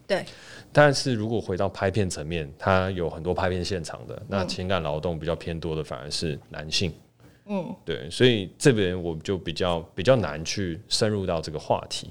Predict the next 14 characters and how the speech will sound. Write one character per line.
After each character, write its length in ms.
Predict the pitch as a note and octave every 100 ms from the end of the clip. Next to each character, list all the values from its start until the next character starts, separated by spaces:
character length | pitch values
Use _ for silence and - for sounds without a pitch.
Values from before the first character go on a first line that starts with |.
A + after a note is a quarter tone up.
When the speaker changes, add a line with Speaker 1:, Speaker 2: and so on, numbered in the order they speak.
| -
Speaker 1:
嗯。 240 | G3+ F3 - - _ _ -
Speaker 2:
我 160 | A2+ C3+
想 160 | G#2
的 80 | D#2+
事 180 | - G#2
情 200 | F2 D#2+
其 200 | - E2+
实 240 | - E2+
比 220 | D#2+ E2
较 420 | D2+ F2+ E2+ D#2 D2+ - _ _ _ _ _ _ _ _
比 140 | - F#2+
较 160 | A2
简 240 | F#2+ E2 C#2
单。 240 | D#2 D2